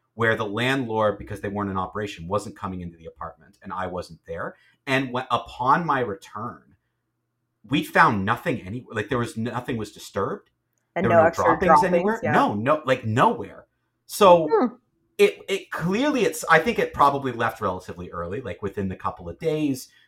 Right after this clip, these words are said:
Speaker 1: within the poison being set, et cetera, it probably, like, ate and left and, or left and did whatever. Um,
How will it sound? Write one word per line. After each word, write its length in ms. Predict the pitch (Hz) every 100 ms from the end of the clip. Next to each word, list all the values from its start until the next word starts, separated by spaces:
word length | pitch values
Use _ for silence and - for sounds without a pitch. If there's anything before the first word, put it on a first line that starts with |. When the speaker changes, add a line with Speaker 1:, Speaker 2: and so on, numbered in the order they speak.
| _
Speaker 1:
within 240 | 101 101
the 80 | 92
poison 640 | - 113 110 104 107 101
being 300 | 95 101 95
set, 280 | 90 - 92
et 100 | -
cetera, 280 | 98 92 92
it 80 | -
probably, 420 | 92 90 87 82 82
like, 200 | 87 78 -
ate 180 | 85
and 160 | 82 80
left 260 | 80 82 85
and, 180 | 80 -
or 160 | 80 80
left 240 | 80 -
and 80 | _
did 160 | 85
whatever. 460 | - 82 82 123 - _ _ -
Um, 380 | 107 95 95